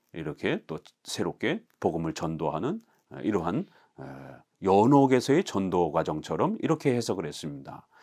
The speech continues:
어, 이십 절, "그들은 전에 노아의 날 마-, 아, 방주를 준비할 동안 하나님이 오래 참고 기다리실 때에 복종하지 아니하던 자들이라." 이러면서, 어, 옥에 있는 영들을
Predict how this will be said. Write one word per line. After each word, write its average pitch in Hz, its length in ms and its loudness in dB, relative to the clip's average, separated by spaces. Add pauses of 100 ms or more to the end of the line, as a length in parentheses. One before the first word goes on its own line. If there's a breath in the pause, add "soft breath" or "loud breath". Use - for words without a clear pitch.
(600 loud breath)
어, 71 120 -10
이십 107 260 0
절, 104 200 6
"그들은 117 520 4
전에 104 320 2
노아의 98 500 6
날 92 200 4
마-, 85 300 6
아, 82 200 -2
방주를 104 500 0
준비할 101 420 0
동안 90 240 0
하나님이 95 460 2
오래 95 320 0
참고 92 480 -2
기다리실 87 500 -4
때에 101 280 0
복종하지 117 600 0
아니하던 95 520 2
자들이라." 85 1160 -2
이러면서, 85 540 -6 (580 loud breath)
어, 143 480 -12
옥에 107 320 4
있는 160 300 8
영들을 110 800 4